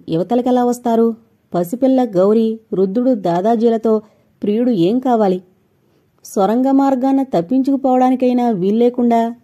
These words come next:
అక్కడ సైతం మందుగుండు సామానులతో పోలీసు బలగాలు.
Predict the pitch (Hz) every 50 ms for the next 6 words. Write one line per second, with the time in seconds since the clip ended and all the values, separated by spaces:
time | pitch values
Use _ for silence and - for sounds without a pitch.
0 | _ - 170 160 - - 226 240 240 240 226 220 208 - 220 247 262 262 262 -
1 | - 220 170 170 180 202 214 247 226 247 262 262 254 254 254 - - 156 160 180
2 | 208 226 240 247 247 240 240 233 233 240 233 233 226 233 - 175 175 190 233 254
3 | 247 - 202 175 160 170 175 202 208 202 190